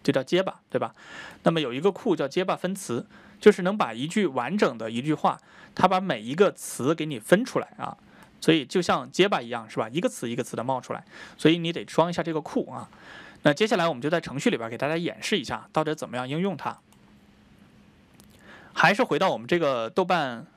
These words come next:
Flask 里边好了，或者说你也可以打开我们之前的那个例子啊，就是直接再新建一个 demo 啊，我就在这里写好了。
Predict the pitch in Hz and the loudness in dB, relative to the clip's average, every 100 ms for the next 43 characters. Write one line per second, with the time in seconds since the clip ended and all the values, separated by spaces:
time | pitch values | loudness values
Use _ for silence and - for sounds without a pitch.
0 | - - 170 196 143 117 113 120 - - | -6 2 2 2 -6 -6 -6 -6 -6 -8
1 | - - - - - 208 139 170 165 160 | -12 -16 -20 -2 6 6 6 0 0 -2
2 | 185 175 170 - 156 143 110 - 170 - | -2 -2 -4 -2 -2 -2 -4 -2 -2 -2
3 | 131 160 139 135 156 135 - - - - | -4 -4 -4 -4 -4 -6 -10 -10 -16 -20
4 | - - 147 135 123 117 - 147 156 156 | -4 0 2 2 -2 -6 -6 -2 2 2
5 | 156 - - - - 160 131 - - 165 | 0 -4 -18 0 4 4 4 -6 -2 2
6 | 170 127 139 143 - 104 - 127 185 196 | 0 0 -4 -4 -6 -6 -2 0 2 0
7 | 202 139 - 113 110 104 | 0 -2 -4 -4 -6 -12